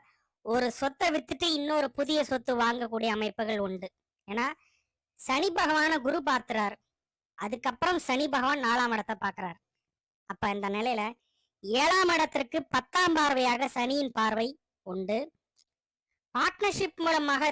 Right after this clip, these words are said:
தொழில் செய்து கொண்டு இருப்பவர்களுக்கு இது உகந்த காலகட்டம் அல்ல. நண்பர்களால் சில நஷ்டங்கள் உண்டு. நண்பர்களே உங்களை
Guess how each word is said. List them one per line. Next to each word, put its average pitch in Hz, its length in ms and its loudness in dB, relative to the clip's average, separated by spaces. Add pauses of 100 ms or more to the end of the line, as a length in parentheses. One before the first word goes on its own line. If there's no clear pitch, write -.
தொழில் 294 300 0
செய்து 277 280 0
கொண்டு 254 240 0
இருப்பவர்களுக்கு 208 800 -2 (1000)
இது 233 160 -2 (100)
உகந்த 277 300 0 (120)
காலகட்டம் 233 580 -2
அல்ல. 196 140 -6 (800)
நண்பர்களால் 254 800 0
சில 233 120 0 (140)
நஷ்டங்கள் 247 580 -2
உண்டு. 196 240 -4 (600)
நண்பர்களே 254 680 -2
உங்களை 240 260 -2